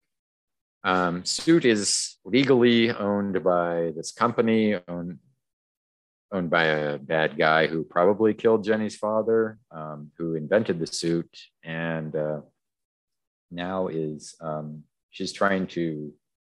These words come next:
establish her own ownership of it, I guess. And so they're, they're keeping a low profile,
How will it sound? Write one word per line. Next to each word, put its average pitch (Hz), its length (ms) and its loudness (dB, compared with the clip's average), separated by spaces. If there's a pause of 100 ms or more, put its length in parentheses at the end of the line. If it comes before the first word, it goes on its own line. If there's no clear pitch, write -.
(160)
establish 85 480 0
her 85 200 0
own 82 300 0
ownership 73 500 -8
of 67 160 -14
it, 69 140 -8
I 71 80 -12
guess. 69 480 -16 (480)
And 76 300 -12
so 76 500 -2
they're, 104 280 2
they're 104 220 4
keeping 120 420 -6
a 92 60 -2
low 98 260 6
profile, 87 840 0